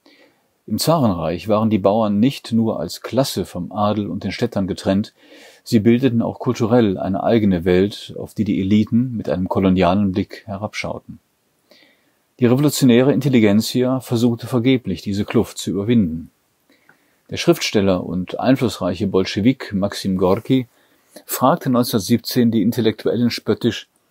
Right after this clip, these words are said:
ob sie wirklich die Bauern liebten, die, Zitat, „einander bei lebendigem Leibe begraben, auf offener Straße grausame Lynchjustiz üben und es genießen,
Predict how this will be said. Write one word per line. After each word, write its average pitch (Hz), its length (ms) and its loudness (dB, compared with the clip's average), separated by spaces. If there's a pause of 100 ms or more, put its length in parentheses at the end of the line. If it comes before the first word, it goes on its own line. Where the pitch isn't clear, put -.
(200)
ob 113 120 -10
sie 117 140 0
wirklich 139 440 2
die 101 120 -6
Bauern 104 340 2
liebten, 95 580 -2 (480)
die, 101 200 -2
Zitat, 104 560 -6 (300)
„einander 113 760 2
bei 98 100 4
lebendigem 104 640 2
Leibe 98 300 0
begraben, 95 680 -4 (360)
auf - 120 -8
offener 147 360 0
Straße 104 460 -4
grausame 104 520 2
Lynchjustiz 110 800 -2
üben 113 260 -2
und 92 100 -6
es 98 140 -8
genießen, 123 540 0